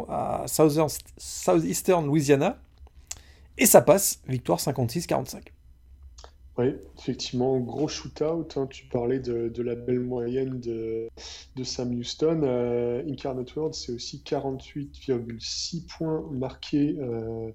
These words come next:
Speaker 2: en moyenne sur les trois premiers matchs, avec le fra-, le true freshman, euh, Cameron Ward, qui est absolument phénoménal. Sur ses trois premiers matchs, quatorze touchdowns et mille huit yards à la passe.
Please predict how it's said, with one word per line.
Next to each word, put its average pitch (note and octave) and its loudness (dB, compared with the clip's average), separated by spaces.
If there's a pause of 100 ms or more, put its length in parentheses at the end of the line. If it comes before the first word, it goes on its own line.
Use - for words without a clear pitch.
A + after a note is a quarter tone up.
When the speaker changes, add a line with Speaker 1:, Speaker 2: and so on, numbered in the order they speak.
(480)
Speaker 2:
en C#3 2
moyenne C3+ 2
sur - -6
les A#2 0
trois C3 -6
premiers - -10
matchs, C#3+ -8 (360)
avec C3+ 0
le B2 0
fra-, - -8
le A#2 -4
true - -12
freshman, B2+ -6
euh, A#2 -4
Cameron A#2+ -2
Ward, B2+ -4
qui - -12
est A2 -6
absolument C3 -4
phénoménal. A#2+ -2
Sur - -12
ses C#3+ -4
trois G3 -2
premiers D#3 2
matchs, - -2 (520)
quatorze - -2
touchdowns E3 -2
et B2 -2
mille E3+ -2
huit C3+ -10
yards C3+ -4 (140)
à C3 -4
la B2 -2
passe. - -12